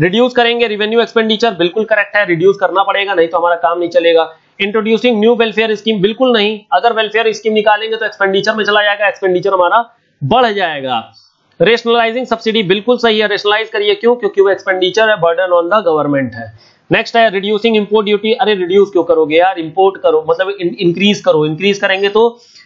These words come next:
tax बढ़ेगा, Tax बढ़ेगा तो income बढ़ेगी, तो बिल्कुल गलत हो जाएगा यहाँ पर ये भी। तो option केवल और केवल ए हो जाएगा इसका answer, only and only one correct। Clear हो गया क्या चीज है? चलिए Question आगे आ-,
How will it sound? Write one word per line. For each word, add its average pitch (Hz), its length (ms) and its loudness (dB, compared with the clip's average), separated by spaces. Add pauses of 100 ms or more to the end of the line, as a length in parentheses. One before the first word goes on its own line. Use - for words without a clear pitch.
(140)
tax 214 260 -2
बढ़ेगा, 165 300 0
Tax 190 320 -4
बढ़ेगा 208 240 0
तो 208 100 -4
income 180 300 0
बढ़ेगी, 143 320 0
तो 143 100 -2
बिल्कुल 202 400 0
गलत 156 260 2
हो 143 60 -10
जाएगा 139 220 0
यहाँ 139 240 -4
पर 139 160 -2
ये 123 160 -2
भी। 117 140 -2
तो 135 100 -2
option 156 320 -2
केवल 190 240 -2
और 185 140 -2
केवल 233 260 0 (360)
ए 170 80 2
हो 143 160 2
जाएगा 139 280 -2
इसका 127 240 -4
answer, 123 260 -4
only 147 220 2
and 139 160 0
only 135 200 0
one 135 180 -2
correct। 110 500 -12
Clear 147 200 2
हो 143 60 -2
गया 143 140 -2
क्या 143 140 -2
चीज 143 240 -4
है? 147 180 -8 (840)
चलिए 117 360 -2 (500)
Question 226 420 -2
आगे 190 160 0
आ-, 196 120 0